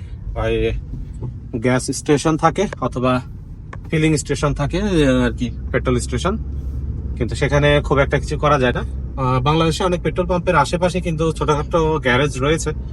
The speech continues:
আমি দেখেছি। আহ, কিন্তু এখানে আলহামদুলিল্লাহ পেট্রোল পাম্পের মধ্যেই কিন্তু সব ধরনের সুযোগ সুবিধা রয়েছে। তো এই দিক দিয়ে আমাদের জন্য খুবই ইজি হয়ে যায় অনেক কিছু। তো যাচ্ছি এখন, দেখতে থাকুন রোডের কি অবস্থা। শুক্রবার,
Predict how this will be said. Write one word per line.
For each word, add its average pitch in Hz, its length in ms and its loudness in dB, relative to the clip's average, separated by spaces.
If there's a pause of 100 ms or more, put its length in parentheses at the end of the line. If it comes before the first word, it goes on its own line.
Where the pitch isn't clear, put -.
(140)
আমি 123 160 2
দেখেছি। 147 360 0 (840)
আহ, 127 140 4
কিন্তু 143 220 0
এখানে 151 240 4
আলহামদুলিল্লাহ 151 560 4
পেট্রোল 135 260 2
পাম্পের 139 260 4
মধ্যেই 131 260 2
কিন্তু 160 260 0
সব 131 220 0
ধরনের 151 220 2
সুযোগ 123 260 -2
সুবিধা 156 260 2
রয়েছে। 110 300 0 (720)
তো 120 100 2
এই 139 200 4
দিক 147 160 0
দিয়ে 170 120 6
আমাদের 147 280 4
জন্য 160 240 4
খুবই 160 340 0 (460)
ইজি 151 240 2
হয়ে 123 160 2
যায় 104 180 0
অনেক 98 180 -4
কিছু। - 240 -8 (1300)
তো 113 240 2 (240)
যাচ্ছি 131 280 4
এখন, 180 240 0 (160)
দেখতে 117 220 -4
থাকুন 120 280 -2
রোডের 127 220 2
কি 123 120 -2
অবস্থা। 120 360 -2 (640)
শুক্রবার, 175 420 4